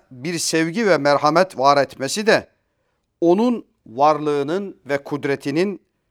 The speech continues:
delillerindendir. Şüphesiz bunda düşünen bir toplum için elbette ibretler vardır." diye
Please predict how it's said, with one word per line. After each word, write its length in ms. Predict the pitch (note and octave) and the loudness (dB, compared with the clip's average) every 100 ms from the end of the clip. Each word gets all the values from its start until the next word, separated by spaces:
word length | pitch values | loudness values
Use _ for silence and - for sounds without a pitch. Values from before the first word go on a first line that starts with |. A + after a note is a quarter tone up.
| _ _ - | _ _ -8
delillerindendir. 1080 | C3 B2 A#2 A#2+ A2+ A2+ C3 A2+ G2+ - _ _ _ _ _ _ _ _ | -8 -6 -6 -8 -6 -2 -2 -4 -14 -20 _ _ _ _ _ _ _ _
Şüphesiz 720 | - D#3 F3 C#3+ G3 F3+ - _ _ _ _ - | -6 -2 0 0 -4 -6 -8 _ _ _ _ -14
bunda 480 | A#2+ D#3 D#3+ E3+ C#3+ | -4 -2 2 2 2
düşünen 520 | C#3 D3 D#3 C#3+ B2+ | -8 -2 0 -2 -4
bir 100 | C#3 | -8
toplum 460 | - C3+ C#3+ D3+ | -4 -6 -4 -6
için 400 | C#3+ - C#3 A2 _ _ _ _ - | -4 -4 -4 -6 _ _ _ _ -2
elbette 640 | D3 C3+ G#3 - C#3 C3 | -2 0 0 0 -8 -6
ibretler 520 | C3+ A#2 C#3 - C#3 | -10 -4 -4 -2 -2
vardır." 500 | C3+ C3 D#3+ D3 C3+ | 2 4 2 2 -6
diye 360 | B2+ C3 A2+ | -4 -4 -6